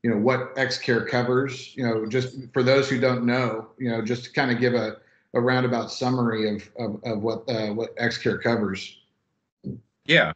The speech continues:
Speaker 2: yeah. As a matter of fact, let me touch on that real quick, and then we'll get into more specific questions. Uh, X Care was basically, um, uh, it was basically based on the Tesla extended service agreement. So we cover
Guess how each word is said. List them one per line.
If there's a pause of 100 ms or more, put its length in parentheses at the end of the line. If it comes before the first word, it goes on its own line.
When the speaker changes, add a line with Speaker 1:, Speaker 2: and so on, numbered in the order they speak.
Speaker 2:
yeah.
As
a
matter
of
fact,
let
me
touch
on
that
real
quick,
and
then
we'll
get
into
more
specific
questions.
Uh,
X
Care (360)
was
basically, (240)
um, (220)
uh, (920)
it
was
basically
based
on
the
Tesla
extended
service
agreement. (520)
So
we
cover